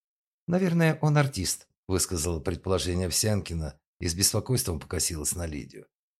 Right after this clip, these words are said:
И Леонид Филиппович видел его по телевизору. "Ну, разве что", пробормотал Медников-старший и резко встал. "Прошу простить, пришло сообщение от детективов. Если будут новости, поделюсь ими за завтраком".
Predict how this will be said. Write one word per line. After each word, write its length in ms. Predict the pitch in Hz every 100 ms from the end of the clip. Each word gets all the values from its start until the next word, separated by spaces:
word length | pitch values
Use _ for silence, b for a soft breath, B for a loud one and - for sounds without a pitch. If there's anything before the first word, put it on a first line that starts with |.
| _ _ _ _ -
И 140 | 110
Леонид 360 | 120 110 120 -
Филиппович 600 | 110 110 110 95 80 87
видел 300 | 92 85 80
его 200 | 80 76
по 100 | -
телевизору. 640 | 92 95 76 60 50 - _ _ _ _ _
"Ну, 160 | - 107
разве 400 | 113 113 110 113
что", 400 | - 92 76 - _ _ _
пробормотал 600 | 85 78 85 85 80 78
Медников-старший 840 | 78 80 76 78 78 - 92 - 76
и 40 |
резко 300 | 73 69 -
встал. 420 | 78 - 64 - _ _ _ _ _ _ _ _ _
"Прошу 300 | 127 131 135
простить, 520 | 131 143 - 165 139
пришло 320 | 92 82 101
сообщение 500 | 87 101 - 120 107
от 80 | 78
детективов. 640 | 73 85 76 - 69 - 87
Если 280 | 87 87
будут 320 | 80 90 78 95
новости, 600 | 98 85 - 78 62 - _ _ _
поделюсь 460 | 95 104 123 101 -
ими 240 | 92 82
за 200 | 73 90
завтраком". 640 | 82 90 - 64 - -